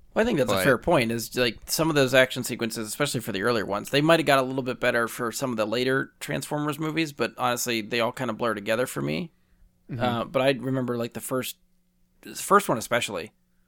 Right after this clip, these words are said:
Speaker 1: I could tell cool stuff was happening, but the camera was not settling down enough to tell what was happening, and the, the Transformers were so big in the frame that sometimes they were
Speaker 2: That
Speaker 1: getting
Speaker 2: is a
Speaker 1: cutting
Speaker 2: good
Speaker 1: off
Speaker 2: point.
Speaker 1: of the frame. You couldn't, it was, like, too close up. You couldn't tell what was happening.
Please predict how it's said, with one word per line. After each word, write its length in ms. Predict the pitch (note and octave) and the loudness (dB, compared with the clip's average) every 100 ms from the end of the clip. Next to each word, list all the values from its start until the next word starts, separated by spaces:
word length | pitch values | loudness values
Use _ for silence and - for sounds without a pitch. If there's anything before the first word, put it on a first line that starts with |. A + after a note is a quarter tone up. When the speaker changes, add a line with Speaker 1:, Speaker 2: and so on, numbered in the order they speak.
| _ _ _ _ | _ _ _ _
Speaker 1:
I 60 | C#3+ | -4
could 200 | C#3 C#3+ | -2 0
tell 180 | F#3 F3+ | 4 4
cool 200 | F3 E3+ | 4 -2
stuff 260 | - D#3+ | 0 -2
was 120 | - A2 | -2 -2
happening, 440 | C3+ C3 D#3 D#3+ | 0 0 -2 -4
but 120 | C#3 | -6
the 60 | - | -8
camera 300 | - D3+ D3+ | -4 0 0
was 140 | B2+ | -2
not 200 | A#2 B2 | -2 -2
settling 360 | - C#3+ C3 A#2+ | 0 -2 -2 -2
down 220 | A2+ A2 | -2 -2
enough 260 | B2 B2+ C3 | -2 -6 -6
to 80 | - | -12
tell 380 | _ - A#2 C3+ | _ 0 2 2
what 140 | C#3+ | 0
was 140 | D3 C#3 | -2 -2
happening, 580 | D#3 E3 D#3 - E3 - | -4 -4 -4 -4 -6 -8
and 260 | B2 A#2 | -6 -6
the, 180 | A#2 A2+ - | -4 -6 -10
the 100 | - | -16
Transformers 560 | - C#3+ - D3 C3+ A#2+ | -6 -6 -2 -2 -2 -6
were 100 | A#2 | -6
so 200 | C#3+ C3+ | -2 -2
big 280 | C#3+ C#3+ | 0 0
in 120 | B2+ C3 | 0 -4
the 80 | |
frame 540 | A2+ C#3 D3 D3 D3 D3 _ _ _ _ _ _ | -4 0 0 0 -2 -8 _ _ _ _ _ _
that 160 | C3 - | -8 -2
sometimes 380 | D#3 C3+ C3+ | -2 0 -2
they 60 | B2+ | -2
were 60 | A2+ | -2
Speaker 2:
That 60 | |
Speaker 1:
getting 100 | A2 A2 | -2 -2
Speaker 2:
is 80 | |
a 20 | - | -2
Speaker 1:
cutting 160 | C3+ | -2
Speaker 2:
good 60 | A#2 | 6
Speaker 1:
off 140 | C#3 | 4
Speaker 2:
point. 80 | E3 | 6
Speaker 1:
of 40 | |
the 60 | D3+ | -4
frame. 420 | - D#3+ D#3 D3+ | 0 0 0 -2
You 120 | D3+ | -4
couldn't, 360 | A2+ C#3 A#2+ A2 | -4 -4 -4 -8
it 80 | - | -10
was, 200 | A#2+ A2+ | -10 -4
like, 160 | A#2 - | -4 -4
too 160 | C#3 | -10
close 320 | A2+ B2 G2+ - | -6 -6 -2 4
up. 260 | D3+ C#3+ | 4 4
You 60 | C#3 | -4
couldn't 240 | C3 A2 | -6 -6
tell 180 | A#2+ B2 | -4 -2
what 120 | A2+ | -2
was 80 | A#2 | 0
happening. 500 | D3 D3 D3 C#3+ C#3 | 0 0 0 0 -2